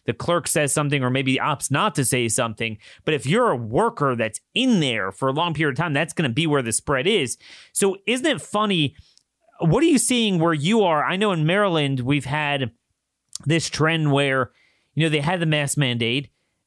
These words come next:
and it spreads like crazy. And, like, they, they always have to do something, right? They have to find something else. So then they're like, "All right, outdoor mandate."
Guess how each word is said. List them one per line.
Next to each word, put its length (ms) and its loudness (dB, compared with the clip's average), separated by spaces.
and 500 -2
it 140 -2
spreads 320 0
like 140 0
crazy. 260 0
And, 100 2
like, 240 -4
they, 160 0
they 140 0
always 280 0
have 180 -4
to 100 -2
do 240 0
something, 380 -2
right? 180 0
They 80 0
have 140 -4
to 80 -4
find 360 -2
something 420 0
else. 300 -2
So 160 0
then 140 0
they're 100 4
like, 260 -2
"All 80 2
right, 300 0
outdoor 440 2
mandate." 640 0